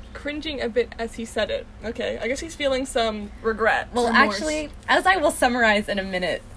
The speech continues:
Speaker 2: this story goes a lot deeper than you might think.
Speaker 1: Okay. "Isn't slavery illegal?" I asked.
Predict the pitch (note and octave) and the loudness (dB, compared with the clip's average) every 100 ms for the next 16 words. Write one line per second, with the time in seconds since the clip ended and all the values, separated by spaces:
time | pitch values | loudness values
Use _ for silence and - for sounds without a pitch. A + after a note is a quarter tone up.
0 | - - B3+ G4 - F#4 D#4 C4 A#3 - | -16 -2 0 0 0 2 4 4 4 4
1 | G3 G3+ F#3+ - - F#3+ F3 D3+ F3+ F3 | 2 4 4 2 -4 -8 -6 -6 -6 -4
2 | D3+ G#2 - D#3 - C4+ C4+ A3+ F#4 A#3+ | -4 -4 -4 -4 -4 -4 -2 -2 -2 -2
3 | - - - - - - D#4 G4+ C4 - | -4 -8 -14 -18 -18 -14 -10 -8 -8 -6
4 | C4 C4+ C4+ A3+ A3+ G#3+ G#3 A3+ D4+ D4+ | -6 -4 -6 -4 -6 -6 -8 -6 -4 -2
5 | E4 E4+ F4 - | 0 0 -2 -6